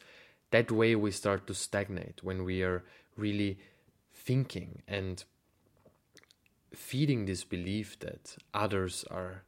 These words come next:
not challenged and it's just you. It's very victim mentality.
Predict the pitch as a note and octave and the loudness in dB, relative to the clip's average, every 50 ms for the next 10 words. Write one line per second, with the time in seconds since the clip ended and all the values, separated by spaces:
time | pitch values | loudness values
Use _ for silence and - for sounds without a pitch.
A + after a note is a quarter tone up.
0 | _ _ _ - G2 G2+ G#2 G#2 - - G#2+ F#2+ F#2+ F#2+ F#2 F2+ F2 - - F#2+ | _ _ _ -8 -6 -4 -4 -4 -6 -6 -4 -2 -2 -2 -2 -4 -6 -8 -8 -8
1 | F#2+ F#2+ F#2 - - G#2 G2 - - - G#2+ A2+ A2+ F#2+ F2+ F#2+ G2 - - - | -8 -8 -8 -6 -6 -4 -6 -6 -4 -2 0 0 2 0 -2 -6 -10 -12 -8 -4
2 | G2 G2 G2+ G2 F#2+ F#2 G#2 G#2 - - A2+ G#2 G2 F#2+ F#2 F2+ G2+ G2 G2 F#2+ | -4 -2 -2 0 -2 -2 -2 -4 -4 -4 -4 -2 -2 -2 -2 0 2 2 4 4
3 | F#2 - G#2 G2+ G2 | 2 2 0 0 0